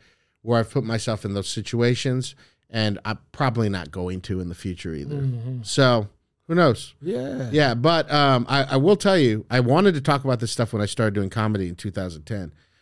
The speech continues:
Speaker 1: but I, I was not a good enough comic to do it.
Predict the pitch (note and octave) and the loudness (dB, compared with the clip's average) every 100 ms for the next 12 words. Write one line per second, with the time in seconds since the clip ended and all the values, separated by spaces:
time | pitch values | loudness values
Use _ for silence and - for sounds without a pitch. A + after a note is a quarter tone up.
0 | _ - G#2 G2+ F#2+ F2 - A2 G#2+ - | _ -4 0 2 0 -2 -6 -4 -4 -2
1 | A2+ G#2+ A2 F#2+ G#2+ G#2 F#2 G2 F#2+ F2 | -2 0 0 0 -2 -2 -4 -4 -4 -6
2 | F2 - E2+ D2+ A#1+ - D2 A#1+ - | -10 -10 -10 -10 -14 -14 -14 -14 -20